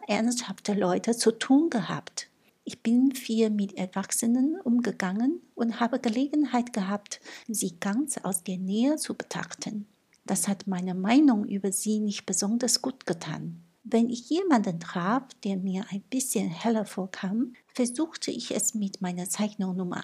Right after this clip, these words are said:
eins, die ich gut aufbewahrt habe. Ich wollte sehen, ob er wirklich etwas los hatte, aber jedes Mal bekam ich zur Antwort, "Das ist ein Hut." Dann redete ich mit ihm weder über Boas noch über Urwälder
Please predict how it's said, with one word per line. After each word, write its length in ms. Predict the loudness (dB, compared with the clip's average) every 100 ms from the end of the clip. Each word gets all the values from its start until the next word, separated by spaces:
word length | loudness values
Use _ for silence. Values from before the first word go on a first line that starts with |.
| 0
eins, 520 | 4 4 2 -2 -4
die 180 | -8 -8
ich 180 | -8 -2
gut 280 | -2 -2 0
aufbewahrt 840 | 0 2 -2 0 -2 -2 -8 -6
habe. 380 | -6 -4 -8 -10 _ _ _ _ _ _ -8
Ich 180 | 0
wollte 260 | 2 4 2
sehen, 460 | 0 -2 -2 -2 -4
ob 140 | -4
er 220 | -4 -2
wirklich 540 | -2 -2 -2 -6 -6 -8
etwas 420 | -6 -4 -4 -2
los 340 | -2 -2 -2
hatte, 380 | -2 -4 -4 -6 _ _ _
aber 260 | 0 2 4
jedes 640 | 2 2 4 4 2 0
Mal 200 | 0 -2
bekam 400 | -4 -6 -4 -4 -4
ich 160 | -6
zur 220 | -6 -4 -2
Antwort, 600 | -2 -2 -6 -8 -10 -16 _ _ _ _ -8
"Das 180 | -6 -4
ist 140 | -4
ein 220 | -4 -4 0
Hut." 340 | 0 0 -10 -10 _ _ _ _ _ _ 0
Dann 300 | 2 4 2
redete 480 | 4 2 2 0 -2
ich 300 | -4 -6 -4
mit 260 | -4 -4 0
ihm 420 | 4 4 2 0
weder 320 | 2 2 2
über 200 | -2 -2
Boas 760 | -4 0 2 4 2 0 -4 -4 -4
noch 180 | -4 -4
über 260 | -4 -2
Urwälder 880 | 0 2 2 2 4 2 0 -2